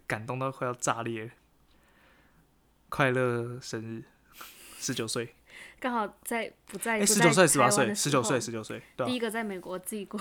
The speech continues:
Speaker 2: 过生日的。
Speaker 1: 那可怜。但还有他们，所以现在回台湾，或是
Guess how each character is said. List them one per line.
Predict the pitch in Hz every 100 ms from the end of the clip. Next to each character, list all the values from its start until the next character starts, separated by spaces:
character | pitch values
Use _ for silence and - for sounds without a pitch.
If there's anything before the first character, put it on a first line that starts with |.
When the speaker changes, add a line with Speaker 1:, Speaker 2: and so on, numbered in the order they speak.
| 214
Speaker 2:
过 | - 202
生 | - -
日 | 208 214
的。 | -
Speaker 1:
那 | 175 156 143 113
可 | - 127
怜。 | 123 120 123 - - _ _
但 | - 139
还 | 131
有 | 117 110
他 | 117
们， | 113 127 - - - -
所 | - 208
以 |
现 | 190 226
在 |
回 | 208 151
台 | 143 139
湾， | 143 147 147
或 | 165
是 | 160 160